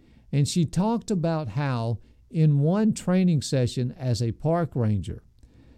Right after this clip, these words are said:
they were asked by the sheriff who was leading the session, "What do you do when someone gives you resistance,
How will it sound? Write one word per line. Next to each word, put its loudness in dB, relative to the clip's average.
they 4
were 2
asked -2
by 0
the 0
sheriff 0
who 2
was 0
leading 2
the 0
session, -2
"What 2
do -2
you 4
do 4
when 4
someone 2
gives 2
you 2
resistance, -2